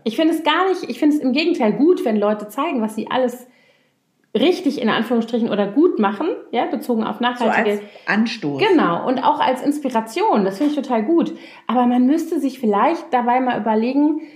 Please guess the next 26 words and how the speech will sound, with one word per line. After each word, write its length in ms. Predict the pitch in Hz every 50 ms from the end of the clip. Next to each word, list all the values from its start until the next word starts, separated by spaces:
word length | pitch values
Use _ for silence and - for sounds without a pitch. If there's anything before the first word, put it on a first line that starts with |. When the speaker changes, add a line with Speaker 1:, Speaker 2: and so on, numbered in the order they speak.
| - _ _ _ _
Speaker 1:
äh, 60 | -
man 220 | 226 233 233 240 247
müsste 240 | 285 277 - 269 220
sich 180 | 240 240 -
solcher 520 | - 226 226 233 - 240 220 214 214 214 214 - - - _ _
ganz 340 | - 220 240 294 294 302 294
normalen 720 | 254 220 214 208 196 196 202 214 226 233 226 233 226 226
pädagogischen 1080 | 226 240 220 214 208 202 220 262 262 277 262 - - 240 226 220 214 214 220 - - - _ _ _ _ -
Kniffe 400 | - - 254 254 254 254 262 202
bedienen, 640 | 175 214 - - 190 190 190 202 226 277 427 - - - - -
um 160 | - 247 277
die 100 | 233 247
Leute 280 | 220 208 214 262 - 285
nicht 160 | 247 233 226 -
zu 80 | 254
verschrecken, 580 | - 233 214 214 - - 220 262 - 359 302 240
sondern 280 | 240 233 233 233 233
zu 100 | 233 240
motivieren. 580 | 226 214 208 214 208 185 165 160 156 156 156 160
Speaker 2:
Genau, 480 | 220 226 226 233 214 180 165 165 180 - - -
dass 140 | 190 190 190
sie 100 | 214 -
einen 280 | - 185 190 190 185
nicht, 300 | 180 185 196 - - -
dass 160 | - 196 190 -
man 280 | 208 196 190 185 -